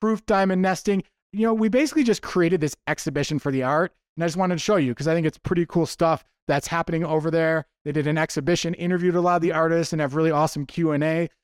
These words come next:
So why don't you just have a look here at some of the, some of the pieces that people who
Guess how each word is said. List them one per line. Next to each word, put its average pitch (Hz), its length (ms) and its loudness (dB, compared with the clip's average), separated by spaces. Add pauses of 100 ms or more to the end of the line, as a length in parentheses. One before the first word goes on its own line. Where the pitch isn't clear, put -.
(120)
So 175 80 -4
why 180 100 2
don't 196 60 2
you 185 60 2
just 175 180 0
have 170 160 0
a - 20 0
look 165 220 0
here 170 180 2
at 147 100 -2
some 170 220 -2
of 143 140 -4
the, 147 240 0 (240)
some 175 120 -2
of 160 60 0
the 143 60 -2
pieces 170 440 -2
that 143 140 -2
people 170 320 -2
who 139 300 -4